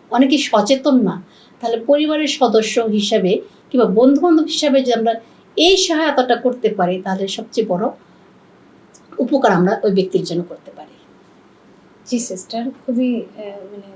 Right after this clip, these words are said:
Speaker 2: ধন্যবাদ যে আপনি অনেক সুন্দর করে বললেন। আহ, সবশেষ সিস্টার, আসলে দুঃখজনক একটা বিষয় যে এএসপি পলাশ নিজেও যথেষ্ট শিক্ষিত
Speaker 1: হুম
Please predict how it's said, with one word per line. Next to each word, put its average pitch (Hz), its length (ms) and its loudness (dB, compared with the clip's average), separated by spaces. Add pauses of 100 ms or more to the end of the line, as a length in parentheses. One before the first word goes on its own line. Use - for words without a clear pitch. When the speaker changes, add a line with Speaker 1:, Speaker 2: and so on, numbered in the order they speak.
(140)
Speaker 2:
ধন্যবাদ 247 440 2
যে 226 100 0
আপনি 220 200 -4
অনেক 208 180 -18
সুন্দর 254 360 2
করে 214 220 -2
বললেন। 190 400 -6 (460)
আহ, 208 220 -2
সবশেষ 294 520 -4
সিস্টার, 302 300 -2
আসলে 285 400 0
দুঃখজনক 262 580 0
একটা 214 220 -4
বিষয় 202 500 -2
যে 226 100 -4
এএসপি 233 540 -4
পলাশ 233 460 2
নিজেও 240 300 -2
যথেষ্ট 240 540 -6
শিক্ষিত 233 560 -8
Speaker 1:
হুম 202 400 -4